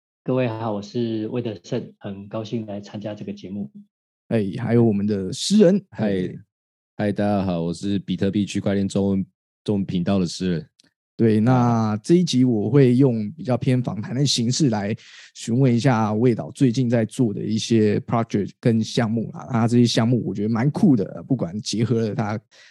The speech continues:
Speaker 2: 动画、艺术，还有这个N F T一些 crypto 的东西。那，呃，可能会再请这个比特币区块链中文频道的诗人来帮忙补充一下。那最刚开始啊，当然还是要请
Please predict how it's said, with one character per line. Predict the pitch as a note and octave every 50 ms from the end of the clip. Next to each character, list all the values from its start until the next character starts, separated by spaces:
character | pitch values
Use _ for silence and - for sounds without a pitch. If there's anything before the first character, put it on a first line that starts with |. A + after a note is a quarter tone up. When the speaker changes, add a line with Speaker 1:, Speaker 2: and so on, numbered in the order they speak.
| _ _ _
Speaker 2:
动 | - D3+ B2+ A2
画、 | - D#3 C3+ A2+ - - _ _ _
艺 | - C#3+ A#2+
术， | A2+ - - B2+ A2+ - -
还 | - - - G#2+
有 | G#2+ - -
这 | - G2
个 | G#2 - D2+ -
N | - A2+ A2 A2+
F | G#2 G#2+ G2+ - -
T | - - A2 G#2+ G2
一 | G#2+
些 | A2 A2 G#2
crypto | - - - A#2+ A2+ - - - - -
的 | - G2+
东 | - - G2+ G2+ G#2+
西。 | - - G2 G2+
那， | A2 G#2+ G2 F2+ - _ _ _ _ _ _ _ _ _ _
呃， | - A2 G#2 G2+ G2+
可 | G#2 - -
能 | G#2+ A2+ B2
会 | C3+
再 | B2 B2+ A#2+ A#2 A2+
请 | G#2+ - - - G#2+ G#2 G#2
这 | G#2 A2+ A2+
个 | A2 A2 G#2 G2+ A2+ - - - D#3 -
比 | _ - G#2+ A2
特 | A2 C#3+ C#3+ B2+
币 | A#2 D#3 D3 A#2 - -
区 | - - - B2+
块 | A#2 - B2+ A#2
链 | A#2 A2+ A2
中 | A#2 A#2+ A#2
文 | G#2+
频 | G#2 A2 G2+
道 | A#2 A2+ G#2+
的 | F#2+
诗 | - - - C#3
人 | C#3+ B2+ A2 A2+
来 | A2+ G#2 -
帮 | - A2+ G#2+
忙 | G#2 G#2+ A2
补 | - - - -
充 | - - - A2 A#2 A2+ G2+
一 | - G#2
下。 | B2 - - A2+ G2 F#2+ - _ - - _ _ _ _ _ _ _
那 | - D3+ D3+ C#3+ C3+ C3 B2+ B2 A#2+ A#2+ A#2 A#2
最 | - - - A#3+ F3+ - - _
刚 | - E3+ E3+ F3 E3
开 | - - D#3 D#3+
始 | D#3+ D3 - - A2
啊， | A2 G2
当 | A2+ B2+ B2+
然 | A#2
还 | A2 A2 A2
是 | B2
要 | A#2 A2+
请 | A#2+ - - - G2+ F#2+